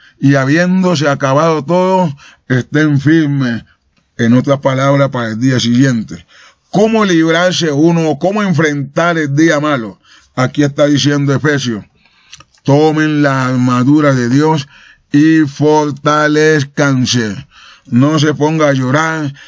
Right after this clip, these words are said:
y si hay que llorar un poquito, llore, pero después levántese. Amén, porque Jehová tu Dios está contigo. Y aquí está diciendo, en el día malo,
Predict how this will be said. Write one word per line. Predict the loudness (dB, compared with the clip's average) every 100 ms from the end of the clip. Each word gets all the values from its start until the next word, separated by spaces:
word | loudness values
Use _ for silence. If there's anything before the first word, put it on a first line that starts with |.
| _
y | 0 2
si | 2
hay | 0
que | 0 0
llorar | 2 2 2
un | 0 -2
poquito, | -4 0 0 2 2
llore, | 2 2 -2 -6 -10 -20 _
pero | 0 0
después | 0 0 -2 -2 -14 0
levántese. | 2 2 0 -2 0 0 0 -4 -2 -2 0 -2 -2 -4 -12 _ _ _ _ _ _ -8
Amén, | -2 0 0 0
porque | 0 -2 0 0
Jehová | 0 0 0 -2
tu | 0 2
Dios | 2 2 0
está | -2 -4 -4 -2
contigo. | 0 -2 0 0 2 0 -4 -16 -14
Y | 0 0
aquí | 2 -4
está | -4 0
diciendo, | 2 2 0 0 -4 -6 -18 -10
en | 0 2
el | 2 0
día | 0 2 2
malo, | 2 0 -2